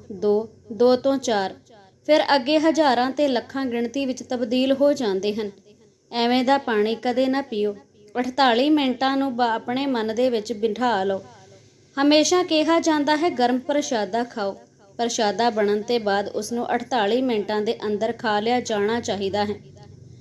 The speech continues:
ਸਾਨੂੰ ਪਤਾ ਹੀ ਨਹੀਂ ਕਿ ਗਰਮ ਪ੍ਰਸ਼ਾਦਾ ਕਿਵੇਂ ਬਣਾਉਣਾ ਹੈ।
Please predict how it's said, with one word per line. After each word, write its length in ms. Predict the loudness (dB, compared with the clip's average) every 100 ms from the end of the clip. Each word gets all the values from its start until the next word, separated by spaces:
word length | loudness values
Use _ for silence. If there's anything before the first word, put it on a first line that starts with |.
| -18 0
ਸਾਨੂੰ 420 | 4 6 4 4
ਪਤਾ 360 | 2 2 2
ਹੀ 160 | 2 2
ਨਹੀਂ 240 | 2 0
ਕਿ 160 | -2 -2
ਗਰਮ 260 | 0 0 0
ਪ੍ਰਸ਼ਾਦਾ 600 | -2 0 -2 -2 -2 -4
ਕਿਵੇਂ 360 | -4 -2 -2
ਬਣਾਉਣਾ 440 | 0 0 0 -2 -4
ਹੈ। 160 | -8